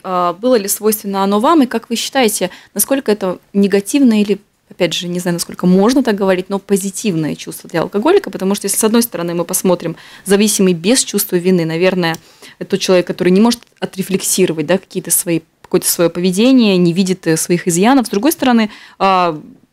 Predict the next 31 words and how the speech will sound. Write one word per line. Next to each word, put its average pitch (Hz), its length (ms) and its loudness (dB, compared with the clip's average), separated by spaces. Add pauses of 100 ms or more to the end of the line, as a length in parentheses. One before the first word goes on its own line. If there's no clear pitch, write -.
(260)
чувство 214 280 -2
вины 202 200 4
может 208 300 2
быть, 208 340 -4
э, 185 360 2 (400)
наверное, 202 280 2
таким 180 320 0
разрушающим, 185 880 -2
э, 165 340 -10
для 165 140 -6
человека, 165 480 -4
который 170 300 -4
его 160 140 -4
переживает. 160 720 -6 (320)
Вот - 80 -20
как 233 160 2
это 214 120 0
было 196 300 4
у - 20 4
вас, 233 360 0
и - 20 -10
как 196 200 -8
вы 196 80 0
думаете, 165 440 -8
чувство 208 280 -4
вины, 180 280 0
оно 170 140 -4
может 240 340 4
стимулировать 190 640 0
к - 60 -20
выздоровлению? 160 680 -12